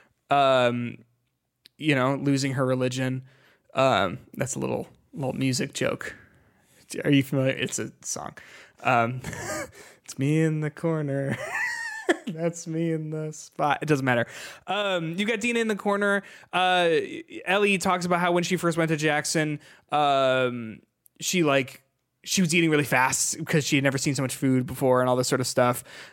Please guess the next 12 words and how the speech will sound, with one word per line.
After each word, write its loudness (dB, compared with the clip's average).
Uh, 4
and 2
then 4
you've 2
got, 0
like, 0
Marie 2
or 2
Maria 4
being 2
like, -2
um, 0